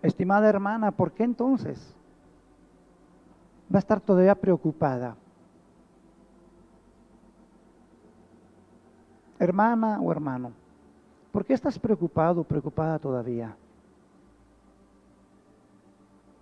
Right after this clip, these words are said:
Te estresas y usted sabe que ese estrés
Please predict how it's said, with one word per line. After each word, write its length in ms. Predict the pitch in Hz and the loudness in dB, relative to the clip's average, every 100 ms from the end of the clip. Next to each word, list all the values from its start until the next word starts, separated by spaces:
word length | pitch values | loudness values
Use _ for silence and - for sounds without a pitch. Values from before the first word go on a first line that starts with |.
| _ _ _ _ - - | _ _ _ _ -20 -2
Te 80 | - | 0
estresas 840 | 151 - 190 208 - 202 160 - - _ _ _ _ _ _ _ _ _ _ _ _ _ _ _ _ _ _ | 0 2 2 2 2 -2 -2 -12 -20 _ _ _ _ _ _ _ _ _ _ _ _ _ _ _ _ _ _
y 140 | 320 190 | 0 4
usted 300 | 165 - 240 | 4 4 4
sabe 380 | 240 233 254 233 | 4 4 4 4
que 180 | 233 | 4
ese 160 | 233 269 | 4 2
estrés 720 | 233 - 208 220 226 - - | -2 0 4 4 2 -2 -18